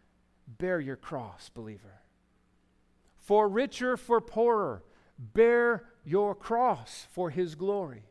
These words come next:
believer. In good times and in bad, persecuted church, bear your cross daily for his glory." It's there you'll find your joy.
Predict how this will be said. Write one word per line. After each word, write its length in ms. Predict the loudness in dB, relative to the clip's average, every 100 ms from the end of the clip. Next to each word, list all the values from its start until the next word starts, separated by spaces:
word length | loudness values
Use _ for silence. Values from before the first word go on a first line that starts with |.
| _
believer. 480 | -10 -8 -8 -12 -18 _ _ _ _ _ _ _ _ _ _ _
In 100 | -14
good 260 | -2 -2 -2
times 460 | -4 -4 -2 -4
and 120 | -6 -6
in 120 | -4
bad, 440 | -2 0 -2 -6 -16 _ _ _ _ _ _ _ _ _ _ _ _ -8
persecuted 600 | -6 -6 -8 -4 -4 -4
church, 420 | -8 -8 -12 -20 _ _ _ _ _ _ _ _ _ _ _ _ -20
bear 480 | -6 2 4 4 2
your 380 | 2 2 2
cross 560 | -2 -4 0 0 -2 -8 -16 -6
daily 720 | 4 4 4 -4 -8 -12 -18 _ _ _ _ _
for 340 | -4 -2 -2
his 420 | -4 -6 -6 -8 -10
glory." 580 | -4 -4 -4 -8 -18 _ _ _ _ _ _ _ _ _ _ _ _ _ _ _ _
It's 180 | -16 -14
there 240 | -6 -4 -4
you'll 180 | -6 -10
find 320 | -10 -12 -12
your 100 | -16
joy. 360 | -16 -20 -20